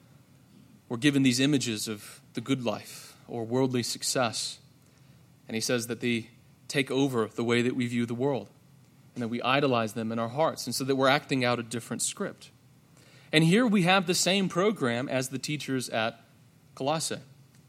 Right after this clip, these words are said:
The substance is not the matter, really, but getting us to buy into, to put stock into a particular vision of what life should be, of what the good life would be.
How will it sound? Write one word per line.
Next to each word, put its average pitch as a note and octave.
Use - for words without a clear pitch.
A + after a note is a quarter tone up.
The B2+
substance C#3
is A#2
not B2+
the A#2
matter, A#2
really, B2
but C3+
getting D3+
us D3
to -
buy C#3+
into, D3+
to C#3+
put E3
stock E3
into D3
a D3
particular F#3+
vision C#3+
of C3
what D3
life C#3+
should C3+
be, C3+
of C3+
what E3
the D3
good D3+
life B2+
would B2
be. A2+